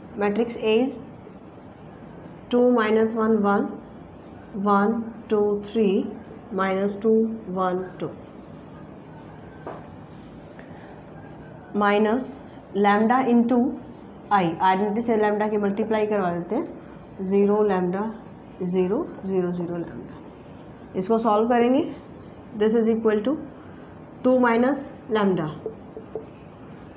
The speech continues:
माइनस वन, mi-, अ, माइनस वन माइनस ज़ीरो करेंगे, माइनस वन, this is वन, वन, टू minus lambda,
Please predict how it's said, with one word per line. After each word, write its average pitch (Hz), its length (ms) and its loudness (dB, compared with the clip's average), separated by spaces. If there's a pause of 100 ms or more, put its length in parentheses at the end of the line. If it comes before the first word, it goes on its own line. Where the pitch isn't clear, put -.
माइनस 220 320 4
वन, 240 220 2
mi-, 226 100 4
अ, 208 640 -2
माइनस 214 320 4
वन 247 80 2
माइनस 226 260 4
ज़ीरो 247 200 2
करेंगे, 233 300 4
माइनस 208 400 2
वन, 320 140 0 (500)
this 202 140 0
is 220 160 4
वन, 233 240 2 (520)
वन, 220 300 2 (580)
टू 233 140 6
minus 233 400 4
lambda, 277 320 4